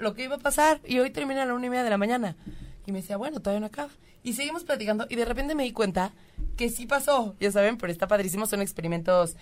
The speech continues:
energéticos y se los recomiendo muchísimo. Rosalba, ¿tú qué? Cuéntanos tú qué. Ya nos contestó Chalia Díaz. Nos dice, "Sí voy a conseguir pronto, que sí va a conseguir pronto trabajo".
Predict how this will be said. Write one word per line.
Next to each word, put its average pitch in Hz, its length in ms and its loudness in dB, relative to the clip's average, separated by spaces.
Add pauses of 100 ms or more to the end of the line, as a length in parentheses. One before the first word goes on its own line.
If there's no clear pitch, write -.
(140)
energéticos 185 480 -2
y 196 60 -4
se 160 100 -2
los 156 120 -2
recomiendo 165 360 0
muchísimo. - 460 -8 (520)
Rosalba, 240 520 8
¿tú 285 120 0
qué? 214 280 6 (240)
Cuéntanos 226 320 0
tú 190 100 -4
qué. 156 180 4 (280)
Ya 240 100 6
nos 262 80 2
contestó 196 480 2
Chalia 175 340 2
Díaz. - 300 -2 (220)
Nos 196 120 -2
dice, 170 220 0
"Sí 165 200 -4
voy 294 100 4
a 285 80 2
conseguir 170 380 -4
pronto, 170 420 -2
que 180 100 -2
sí 185 80 -4
va 202 160 4
a 208 80 0
conseguir 170 300 -2
pronto 160 240 -4
trabajo". 151 320 -6